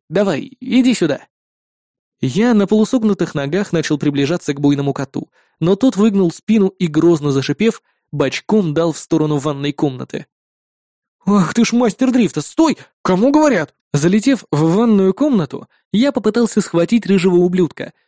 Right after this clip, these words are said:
но тот задней лапой отпихнул в мою сторону флакон с дорогущими женскими духами и вновь дал газу в коридор. Миниатюрная бутылочка врезалась мне в лоб, а затем полетела вниз, в итоге разбившись об угол купели. Меня обдало ароматной жидкостью,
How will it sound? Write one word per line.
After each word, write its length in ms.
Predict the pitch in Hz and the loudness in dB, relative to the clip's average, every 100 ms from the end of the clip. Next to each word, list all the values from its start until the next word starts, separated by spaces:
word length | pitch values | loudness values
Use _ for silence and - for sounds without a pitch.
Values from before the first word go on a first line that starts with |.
| _ - | _ -2
но 160 | 180 | -2
тот 220 | 214 311 190 | 2 0 2
задней 280 | 226 196 | 2 4
лапой 300 | 196 226 196 | 2 2 0
отпихнул 360 | 170 190 - 214 | 0 0 2 2
в 80 | 170 | 2
мою 200 | 175 170 | 2 0
сторону 380 | - 190 180 165 | 0 -2 0 -2
флакон 380 | 160 156 180 | -4 -2 -2
с 60 | 160 | 0
дорогущими 600 | 151 143 147 170 - 147 | -2 -2 0 -2 -2 -4
женскими 400 | 147 160 - 143 | -2 -4 -6 -6
духами 460 | 135 - 240 220 190 - _ _ | -6 -4 -2 0 -2 -6 _ _
и 120 | 165 151 | -4 -4
вновь 340 | 143 202 175 | 0 0 0
дал 220 | 170 160 | 0 -2
газу 260 | 151 151 143 | 0 -2 -2
в 40 | |
коридор. 440 | - 147 131 - _ _ _ _ _ - | -2 -2 -4 -8 _ _ _ _ _ -2
Миниатюрная 640 | 165 202 240 294 254 233 | 2 2 2 2 2 2
бутылочка 500 | 214 233 254 226 - | 2 2 2 2 2
врезалась 440 | 202 220 208 196 196 | 2 4 2 2 2
мне 180 | 185 | 0
в 60 | 170 | 2
лоб, 260 | 254 277 _ _ _ _ | 2 0 _ _ _ _
а 60 | 151 | -2
затем 280 | 190 247 196 | 0 2 0
полетела 420 | 151 156 185 156 | 0 2 2 2
вниз, 300 | 156 220 - | 2 2 2
в 140 | 147 | 0
итоге 260 | 160 214 160 | 0 0 0
разбившись 540 | 160 147 180 - 160 - | -2 -2 -4 -4 -4 -4
об 160 | 151 - | -6 -2
угол 280 | 165 156 147 | 0 0 0
купели. 600 | 165 - 175 127 110 - _ _ _ _ _ | -4 -2 -4 -4 -8 -14 _ _ _ _ _
Меня 340 | 170 165 156 147 | -2 0 0 -2
обдало 380 | 139 151 147 143 | 0 0 2 0
ароматной 420 | 143 147 135 139 | 0 -2 -2 0
жидкостью, 560 | 190 - - - - | 0 -2 -6 -10 -10